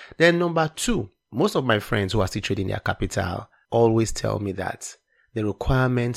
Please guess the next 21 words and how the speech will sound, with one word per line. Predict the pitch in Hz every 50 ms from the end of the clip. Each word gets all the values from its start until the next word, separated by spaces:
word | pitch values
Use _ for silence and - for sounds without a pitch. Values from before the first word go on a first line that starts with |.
| - -
to | - 98 92
get | 92 - 107 98 - -
an | 98 92 92
account | 92 95 _ - - 110 104 98 101 98 98 101 - - - - - _ _ _ _ _ _
in | - 98 98 - _ -
any | 113 117 117 117 117
of | 110 92 82
the | 92 90
prop | - - - 101 92 -
firms | - - - 92 90 90 90 87 85 - - - - - _ _ _ -
is | 95 95 92 92 - - - - - - -
stiff. | - - - - - 127 104 80 - - - - _ _ _ - - - - -
And | 95 110
when | 180 220
I | 208 156
say | - - 151
it's | - - 110 98 - -
stiff, | - - - - 113 98 - - - - - _ _ -
it's | 110 98 - -
not | 131 139 147 - 131
like | 113 107 98 95 92 92 87 - - - -